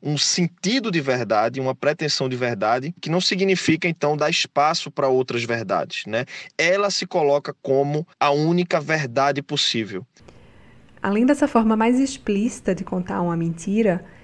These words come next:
Speaker 2: existem outras estratégias bem mais sutis de desinformação. Uma delas é o deboche,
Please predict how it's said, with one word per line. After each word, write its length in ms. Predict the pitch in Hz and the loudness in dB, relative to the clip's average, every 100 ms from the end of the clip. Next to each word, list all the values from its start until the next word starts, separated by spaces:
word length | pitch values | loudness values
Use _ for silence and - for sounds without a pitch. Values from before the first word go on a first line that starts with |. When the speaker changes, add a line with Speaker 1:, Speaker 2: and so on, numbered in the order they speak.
| - | -6
Speaker 2:
existem 480 | 214 196 214 254 262 | -2 0 0 2 4
outras 320 | 240 285 277 | 4 4 2
estratégias 680 | 247 - 214 208 180 185 196 | 2 0 -2 0 0 0 0
bem 160 | 208 254 | 0 2
mais 220 | 294 311 | 0 -2
sutis 420 | 339 - 214 233 | -4 -2 2 2
de 80 | 214 | 4
desinformação. 840 | 185 190 202 202 220 226 - 160 151 - - - - - - | 2 2 0 -2 -2 -4 -6 -8 -8 -18 -20 -20 -20 -20 -6
Uma 140 | 196 208 | -2 2
delas 280 | 208 226 | 4 4
é 60 | 233 | 4
o 60 | 240 | 2
deboche, 640 | 277 202 165 165 - | 2 4 2 0 -8